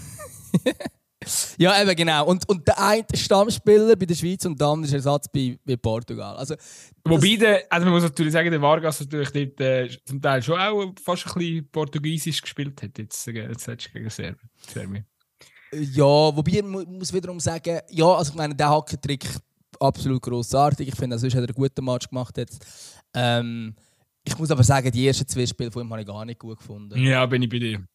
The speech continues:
Speaker 2: Bin ich auch kein Fan gewesen.
Speaker 1: Und, äh, ja, eben,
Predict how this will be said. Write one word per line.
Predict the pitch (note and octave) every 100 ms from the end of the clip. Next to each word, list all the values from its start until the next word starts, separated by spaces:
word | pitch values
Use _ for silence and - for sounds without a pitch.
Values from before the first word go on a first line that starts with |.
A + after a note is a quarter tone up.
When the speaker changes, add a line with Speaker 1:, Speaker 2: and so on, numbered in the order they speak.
| _
Speaker 2:
Bin | - A#2
ich | A#2+
auch |
kein | - B2
Fan | A#2 A#2 A2+
gewesen. | - G2+ G2 _ _ _ _
Speaker 1:
Und, | B2 A#2+ A2+
äh, | A2 A2 A2 G2+ _ _ _ _
ja, | A2 G2+ G#2 F#2+
eben, | - D3